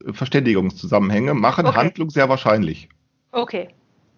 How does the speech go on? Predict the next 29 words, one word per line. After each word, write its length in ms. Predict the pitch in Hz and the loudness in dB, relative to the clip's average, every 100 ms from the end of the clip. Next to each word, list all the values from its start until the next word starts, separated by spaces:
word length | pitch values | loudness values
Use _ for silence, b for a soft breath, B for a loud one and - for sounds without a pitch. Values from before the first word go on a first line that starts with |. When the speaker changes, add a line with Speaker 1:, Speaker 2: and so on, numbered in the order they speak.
| _ _ _ _ _ | _ _ _ _ _
Speaker 2:
Und 100 | - | -6
parasoziologische 920 | 220 233 240 226 226 220 208 202 202 | 0 2 2 0 -6 -6 -6 -8 -12
nicht? 240 | 185 180 - | -12 -12 -2
Speaker 1:
Die 80 | 151 | 0
machen 200 | 151 151 | 2 0
sie 100 | 147 | -2
eben 140 | 139 | 0
sehr 120 | 147 | -2
schwer. 120 | 143 233 | 0 0
Speaker 2:
Parasoziale. 680 | 220 214 - 196 190 180 180 _ _ _ _ _ _ _ _ _ | 0 -4 -6 -4 -4 -6 -12 _ _ _ _ _ _ _ _ _
Speaker 1:
Genau, 140 | - 101 | -4 -2
Speaker 2:
Nicht. 140 | 78 | -4
Speaker 1:
die 60 | 113 | -6
machen 220 | 120 147 | -4 -2
das 180 | 127 - | -4 -6
sehr 220 | - 117 | -4 -4
schwer, 280 | - 123 143 | 0 0 0
vor 200 | 139 120 | 2 4
allen 140 | 113 | 4
Dingen 180 | 151 156 | 2 0
die 240 | 143 147 147 | -2 -6 -6
Zuordnung. 640 | 220 220 226 - 87 76 | -4 0 0 0 -6 -6
Die 80 | 104 | -8
Kommunikation 580 | 101 180 156 - 156 220 | -4 -2 0 0 2 2
Speaker 2:
Mhm. 40 | 110 | 4
Speaker 1:
ortet 300 | 123 110 - | 2 0 -4
ja 120 | 101 | -4
zu, 260 | - 98 76 | -4 -6 -2
Information, 640 | 120 127 120 107 104 113 | -2 -2 0 0 0 -2